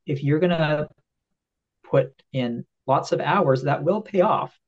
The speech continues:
Uh, but you, you do need to find that balance, right? Between, "Am I gonna solve the entire problem, or am I gonna contribute, you know, a good chunk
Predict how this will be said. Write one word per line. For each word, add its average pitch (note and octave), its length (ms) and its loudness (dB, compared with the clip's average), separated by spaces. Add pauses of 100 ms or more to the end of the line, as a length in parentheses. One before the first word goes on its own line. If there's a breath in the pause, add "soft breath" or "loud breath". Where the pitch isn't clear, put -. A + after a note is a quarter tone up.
(560)
Uh, C#3+ 300 4
but D3 200 -2
you, D#3+ 200 -8
you D#3 100 -4
do D#3+ 160 2
need D3+ 320 -4
to D3 80 -2
find C#3 340 4
that C3 180 0
balance, B2 440 -2
right? D#3+ 280 2
Between, A#2+ 680 -6 (420)
"Am C3 140 0
I B2+ 100 4
gonna B2 200 0
solve B2 580 2
the A#2+ 140 -4
entire A#2+ 460 0
problem, G3+ 760 0 (120)
or B2+ 260 0
am A#2+ 80 -4
I A#2 80 -6
gonna A#2+ 140 -6
contribute, A#2+ 540 -4 (240)
you C3 80 -4
know, A2+ 340 -2 (500)
a B2 100 0
good A#2+ 260 2
chunk F#3+ 400 0